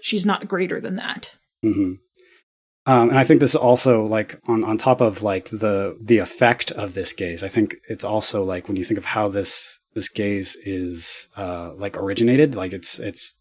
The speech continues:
Speaker 1: because it's, like, a man, how a man looks at whatever, like, the whole from the
Speaker 2: Mm-hmm.
Speaker 1: floor up, it, it, it's very, like, akin to, like, the old, like, you know, up-down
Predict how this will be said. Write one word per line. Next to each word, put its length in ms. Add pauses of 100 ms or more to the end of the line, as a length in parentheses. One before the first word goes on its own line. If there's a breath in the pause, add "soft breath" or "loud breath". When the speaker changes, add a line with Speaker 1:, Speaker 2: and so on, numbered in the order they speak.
(100)
Speaker 1:
because 400
it's, 260 (280)
like, 300 (440)
a 160
man, 480 (440)
how 260
a 60
man 380
looks 300
at 220 (400)
whatever, 360
like, 240
the 100
whole 220
from 380
the 80
Speaker 2:
Mm-hmm. 100
Speaker 1:
floor 340
up, 280
it, 240 (100)
it, 240
it's 220
very, 560 (400 soft breath)
like, 140
akin 720
to, 180
like, 300
the 120
old, 420
like, 380 (220 soft breath)
you 80
know, 140
up-down 680